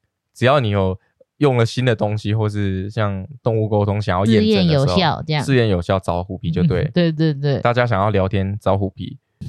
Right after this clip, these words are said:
Speaker 2: <laughs> 就蛮有趣的。
Speaker 1: 对，对，对。
Speaker 2: 就我，我，我就会知道说：“哦，原来真的有，或者是我真的有
Speaker 1: 是。
Speaker 2: 做对了什么。”这样。
Speaker 1: 因为，因为虎妞她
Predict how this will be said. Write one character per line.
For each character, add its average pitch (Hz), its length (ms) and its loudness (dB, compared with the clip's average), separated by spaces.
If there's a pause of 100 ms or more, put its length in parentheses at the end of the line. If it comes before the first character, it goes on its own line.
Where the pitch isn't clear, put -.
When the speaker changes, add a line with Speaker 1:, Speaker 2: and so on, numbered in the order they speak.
(200)
Speaker 2:
<laughs> 190 1600 2
就 233 180 2
蛮 185 200 2
有 175 220 2
趣 160 280 0
的。 127 160 -6
Speaker 1:
对， 87 120 -6
对， - 0 -
对。 - 20 -4
Speaker 2:
就 214 180 4
我， 170 200 4
我， 175 260 0 (120)
我 170 160 0
就 202 120 2
会 214 120 2
知 190 100 -4
道 185 160 2
说 175 240 2
：“哦， 156 180 0
原 160 160 -2
来 160 100 0
真 175 260 0
的 156 120 0
有， 101 300 -4
或 170 180 2
者 156 80 2
是 160 60 2
我 127 140 2
真 147 180 0
的 139 100 -2
有 90 320 -4 (1120)
Speaker 1:
是。 92 300 -4
Speaker 2:
做 190 180 2
对 165 240 0
了 135 120 -2
什 - 160 -10
么。” - 180 -20
这 214 80 -6
样。 226 80 -2
Speaker 1:
因 254 60 0
为， 262 40 4
因 240 60 4
为 - 0 -
虎 110 220 -2
妞 156 280 2
她 156 380 -2